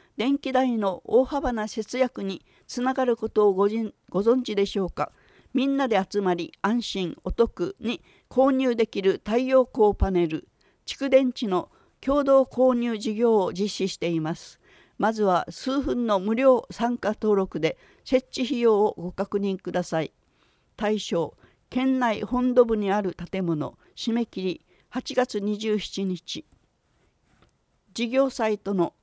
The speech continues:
キューアールコードがあります。デジタルバス停設置。長崎バスでは、バスの接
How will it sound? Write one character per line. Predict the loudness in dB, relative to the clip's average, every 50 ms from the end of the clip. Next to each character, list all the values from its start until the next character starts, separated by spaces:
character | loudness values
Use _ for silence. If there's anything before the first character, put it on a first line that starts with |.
| _ _ -8
キ | -4 -2
ュ | 0 2
ー | 2 2
ア |
ー | 0
ル | -2 -4
コ | -2 0 2 2
ー | 2
ド | 2 0
が | 0 -2
あ | -2 -2
り | -4 -4
ま | -6 -6 -6
す。 | -8 -12 -16 -18 -20 _ _ _ _ _ _ _ _ _ _ _ _ _ _ _ _ _ _ _ _ _ _ _ _ _ _ _ _ _ _ _ _ _
デ | -2 -2
ジ | -2 -2 -6
タ | -6 -4 -4
ル | -2 -4
バ | -4 -4 -6
ス | -8 -10 -8 -4
停 | -2 -2 -2 -4 -6 -8
設 | -8 -6 -6 -6 _ _
置。 | -14 -14 -14 -14 _ _ _ _ _ _ _ _ _ _ _ _ _ _ _ _ _ -8
長 | -4 -2 -2 -2
崎 | -2 -6 -8 -8 -6
バ | -6 -6 -8
ス | -8 -8 -6
で | -4 -4
は、 | -2 -4 -4 -8 _ _ _ _ _ -4
バ | -4 -4
ス | -2 -4 -6
の | -6 -6 -4
接 | -4 -4